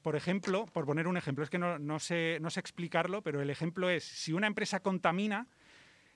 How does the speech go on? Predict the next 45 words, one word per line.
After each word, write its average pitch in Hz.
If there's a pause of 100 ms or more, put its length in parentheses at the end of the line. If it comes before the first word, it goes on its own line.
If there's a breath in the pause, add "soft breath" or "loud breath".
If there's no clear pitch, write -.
(120)
y 170
contamina 170
el 190
aire, 196
este 185
es 175
el 180
ejemplo 175
que 156
puso 147
Antonio, 113 (360 soft breath)
si, -
y 175
contamina 165
el 196
aire, 202
eso 202
va 214
a 196
repercutir 180
en, 143
en 127 (160)
la 147
seguridad 139
social 170
y 202
en 170
la 147
sanidad. 135 (920 soft breath)
Y 135
entonces 165
ahí 190
dijo, 139
"Buah, 135
se 151
puede 180
enfocar 196
esto 214
desde 151
otra 202
manera". 170
Y 139
él 202
lo 170
enfocó, 156